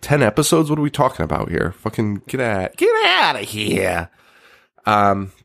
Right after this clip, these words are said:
but still a good director. My favorite fact about this movie is that,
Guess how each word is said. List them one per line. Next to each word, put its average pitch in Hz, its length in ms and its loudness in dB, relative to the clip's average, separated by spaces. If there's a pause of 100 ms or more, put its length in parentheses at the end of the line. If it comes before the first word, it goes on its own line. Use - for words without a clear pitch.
but 113 160 -2
still 139 180 2
a 127 40 2
good 117 140 0
director. 104 440 -2
My 135 160 2
favorite 233 440 2
fact 120 300 2
about 104 240 2
this 101 220 -4
movie 95 300 0
is 95 260 -2
that, 95 340 2